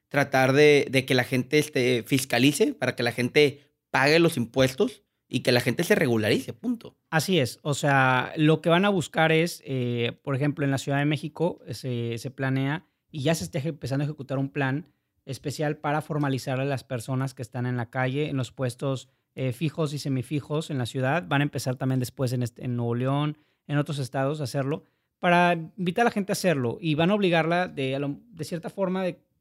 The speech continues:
Speaker 2: no necesariamente fiscalizándolos directamente,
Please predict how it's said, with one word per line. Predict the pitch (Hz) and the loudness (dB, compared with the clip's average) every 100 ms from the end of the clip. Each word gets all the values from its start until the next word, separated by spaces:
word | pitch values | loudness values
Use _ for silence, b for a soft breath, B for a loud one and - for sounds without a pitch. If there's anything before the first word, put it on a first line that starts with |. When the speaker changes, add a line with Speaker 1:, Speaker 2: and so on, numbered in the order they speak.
| _ - | _ 2
Speaker 2:
no | 165 202 | 4 6
necesariamente | 220 208 202 190 | 4 4 4 4
fiscalizándolos | 202 170 156 147 160 160 170 160 | 0 0 2 2 2 2 2 0
directamente, | 143 135 156 151 143 190 | 0 -2 -2 -2 -2 -8